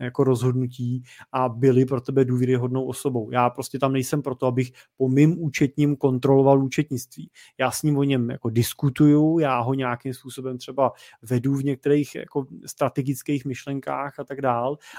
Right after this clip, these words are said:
ale nekecám mu do toho, jak mi zaúčtovává doklady a ne-, neřeším s ním,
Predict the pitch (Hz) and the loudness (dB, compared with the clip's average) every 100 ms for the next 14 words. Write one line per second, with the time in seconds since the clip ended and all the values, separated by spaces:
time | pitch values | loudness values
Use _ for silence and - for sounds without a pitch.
0 | - 127 135 135 123 135 147 131 127 123 | -6 0 0 0 -2 -2 0 0 -2 -2
1 | 131 127 131 123 127 123 - 131 127 131 | 0 2 2 0 0 -2 -4 0 2 2
2 | 127 - 131 123 127 123 - _ _ 123 | 2 0 0 2 2 0 -12 _ _ -4
3 | 123 127 143 131 - 123 123 123 127 123 | -2 -4 -6 -10 -6 -6 -6 -6 -6 -4
4 | 135 131 127 131 | -2 0 0 -2